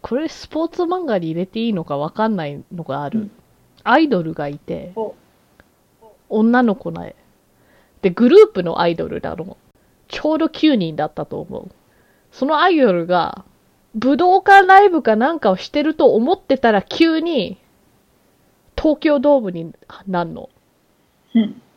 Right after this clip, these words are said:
Speaker 1: で、東京ドームで野球をしなきゃいけないの。
Speaker 2: ライブでなく。
Speaker 1: うん。
Speaker 2: うん、うん。
Speaker 1: で、なんかめっちゃ強い相手で、で、リ-、アイドルだから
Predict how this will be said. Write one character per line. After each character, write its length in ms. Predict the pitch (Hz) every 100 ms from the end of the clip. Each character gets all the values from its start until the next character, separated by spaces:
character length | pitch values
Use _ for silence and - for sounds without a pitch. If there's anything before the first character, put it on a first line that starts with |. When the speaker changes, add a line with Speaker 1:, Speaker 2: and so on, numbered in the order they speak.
| _ _ _
Speaker 1:
で、 100 | 220 -
東 200 | 330 311
京 180 | 330
ド 140 | 269 294
ー 20 |
ム 100 | 233
で 120 | 175
野 140 | 190 -
球 220 | 277 285
を 100 | 285
し 160 | - 247
な 100 | 240
き 80 |
ゃ 40 | 160
い 40 |
け 140 | - 160
な 100 | -
い 100 | -
の。 60 | 220
Speaker 2:
ラ 140 | 214
イ 60 | 214
ブ 100 | 202
で 120 | 226
な 160 | 214 208
く。 200 | - 214 - - 208 214 208 - 220 - _ _ - -
Speaker 1:
う 80 | 214
ん。 20 |
Speaker 2:
う 40 |
ん、 260 | 190 175 202 - _ - 453 277 - -
う 40 |
ん。 340 | - - 247 - _ _ - - _ _
Speaker 1:
で、 100 | 277
な 140 | 285 277
ん 40 |
か 100 | 220
め 120 | 208
っ 60 | 311
ち 100 | -
ゃ 40 | 320
強 340 | - 302 294
い 100 | 214
相 220 | - 175
手 440 | 175 175 170 156 - _ _ _
で、 420 | - 247 - - _
で、 280 | 202 208 185 _ _
リ-、 160 | 214 226 -
ア 100 | 240
イ 80 | 202
ド 120 | 185
ル 120 | 165
だ 80 | 165
か 160 | 160
ら 280 | 170 165 -